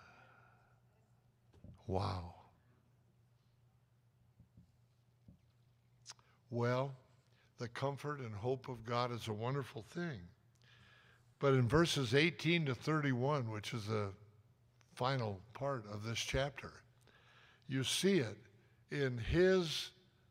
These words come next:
incomparable worth. His incomparable worth. In verses eighteen to twenty, there's a contrast there between God's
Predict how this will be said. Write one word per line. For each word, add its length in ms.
incomparable 1600
worth. 760
His 300
incomparable 1700
worth. 640
In 140
verses 460
eighteen 460
to 100
twenty, 440
there's 240
a 60
contrast 840
there 360
between 600
God's 640